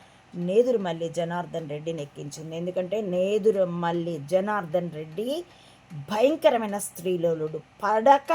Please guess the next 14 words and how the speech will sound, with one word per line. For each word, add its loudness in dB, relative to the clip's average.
విషయంలో 2
భయంకరమైన 0
స్త్రీలోలుడు. -10
కాబట్టి 2
అతడికి 2
ఆ 4
బకింగ్హామ్ 2
ప్యాలెస్ 4
కోడలు 4
సుందరి 4
డయానా 6
ఆ 2
శాల్తీని 2
తీసుకొచ్చి 2